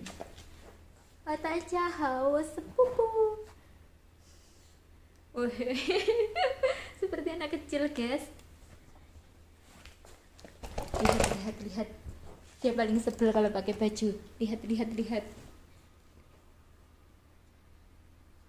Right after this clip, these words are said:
Dia itu ngambek, guys. Dia itu suka ngambek kalau pakai baju. Pupu,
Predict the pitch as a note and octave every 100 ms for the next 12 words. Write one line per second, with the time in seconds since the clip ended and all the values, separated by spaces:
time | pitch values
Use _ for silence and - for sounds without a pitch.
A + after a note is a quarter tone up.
0 | - - - - - B3 G#3+ A3+ C#4 C#4+
1 | B3 B3+ A3 A3 - G3 F3 D#3 E3 -
2 | - - - - - - - A#3 B3+ C#4+
3 | C4 A3+ A3 G3+ F#3+ G3+ F#3 F3+ F3+ -
4 | F#3 F3+ G3 F#3+ - - - - - -
5 | - - - - - - - - - -
6 | - - - - - - - - - -
7 | - - - - C#4+ C#4 C#4 C#4+